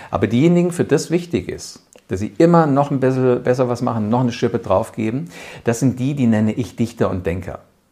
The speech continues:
Deren Gefahr ist nur, dass die irgendwann so dermaßen alles zerdacht haben, dass nichts mehr übrig ist, was ihnen wirklich wichtig ist und wo sie Geld mit verdienen. Also überleg dir immer, willst du Lautsprecher sein oder Dichter und Denker? Oder noch cleverer,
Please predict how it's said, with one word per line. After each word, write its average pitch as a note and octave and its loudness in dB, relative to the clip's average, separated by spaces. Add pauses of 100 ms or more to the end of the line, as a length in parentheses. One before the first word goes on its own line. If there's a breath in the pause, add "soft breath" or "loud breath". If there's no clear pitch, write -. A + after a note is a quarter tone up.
(720 soft breath)
Deren E3 6
Gefahr D3 2
ist F#2+ -2
nur, G2 2
dass G2 -6
die G#2 -4
irgendwann B2 2
so A2 4
dermaßen C3+ 2
alles A#2+ -4
zerdacht - -4
haben, D#2 -4 (360 soft breath)
dass E2+ -8
nichts G#2 -4
mehr G2 -2
übrig A2 -4
ist, - -6 (320 loud breath)
was F#2+ -2
ihnen G2+ -4
wirklich F2+ -6
wichtig F#2 -6
ist G#2+ -6
und F#2 -8
wo F#2+ -4
sie F#2 -4
Geld A2 -4
mit F#2+ -8
verdienen. - -18 (180)
Also G#2+ -2
überleg B2 4
dir B2 4
immer, F2 2
willst G2+ -4
du A2 4
Lautsprecher D3 4
sein C3+ 2
oder B2 6
Dichter A#2+ 0
und G2+ -4
Denker? A#2 -2 (560 soft breath)
Oder G#2+ 2 (120)
noch A#2+ -2
cleverer, F2+ -4